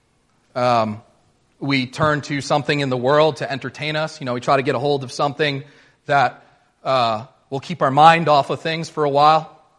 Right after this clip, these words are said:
Sometimes we try to fix the unfixable. We'll,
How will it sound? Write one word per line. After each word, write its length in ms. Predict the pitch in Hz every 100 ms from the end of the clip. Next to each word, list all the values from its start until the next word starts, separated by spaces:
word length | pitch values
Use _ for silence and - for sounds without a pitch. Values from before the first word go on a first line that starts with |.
| _ _ _ _ _ _ _ _ _ _ _ _ _ _ _ _ _
Sometimes 580 | - 180 170 180 160 139
we 100 | 147
try 220 | 175 160
to 80 | 135
fix 480 | - 175 180 - -
the 160 | 151
unfixable. 880 | 151 135 - 170 - 170 170 180 156
We'll, 340 | 143 139 -